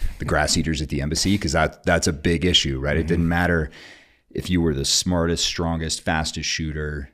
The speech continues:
Speaker 1: fifty-one percent of the job is getting along with people.
Speaker 2: Yep.
Speaker 1: And if you can't get along with people, if you can't act the part, if you can't, uh, kind of associate with what is essentially the culture of a bank, then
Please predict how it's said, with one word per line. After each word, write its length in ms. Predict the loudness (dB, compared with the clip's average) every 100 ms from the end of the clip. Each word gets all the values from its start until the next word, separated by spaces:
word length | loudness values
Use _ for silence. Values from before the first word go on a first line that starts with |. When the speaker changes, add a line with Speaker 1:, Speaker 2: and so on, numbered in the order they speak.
| -6
Speaker 1:
fifty-one 400 | -4 -2 -4 -4
percent 320 | -6 -6 -6
of 80 | -8
the 60 |
job 300 | -8 -6 -4
is 120 | -6 -8
getting 320 | -6 -4 -6
along 460 | -6 -6 -6 -6
with 160 | -10 -10
people. 340 | -10 -10 -6 -2
Speaker 2:
Yep. 120 | 0
Speaker 1:
And 80 | -2
if 180 | -6
you 80 | -8
can't 280 | -2 -2 -2
get 120 | -2
along 380 | -2 0 -2 -2
with 120 | -4
people, 400 | -4 -4 -2 -2
if 140 | -2 -6
you 100 | -6
can't 460 | -2 -2 -2 -6 -12 -20 -20 -20 _ _ -20 -20 _ _ _ _
act 400 | -2 -2 -2 -6
the 80 | -6
part, 500 | 0 2 2 0 -2 -6
if 180 | -8 -8
you 120 | -10
can't, 800 | -6 -6 -4 -6 -4 -4 -4 -8 -20 -10
uh, 360 | -6 -4 -6 -8 -10 -18 -16 -6
kind 140 | -4
of 60 | -4
associate 840 | -4 -4 -2 -2 -2 -2 -2 -4
with 220 | -8 -6
what 180 | -6 -4
is 100 | -4
essentially 440 | -4 -4 -4 -6
the 80 | -6
culture 380 | -8 -8 -6 -6
of 60 |
a 80 | -8
bank, 600 | -10 -8 -2 0 0 -4 -12 -20 -12
then 460 | -2 0 2 0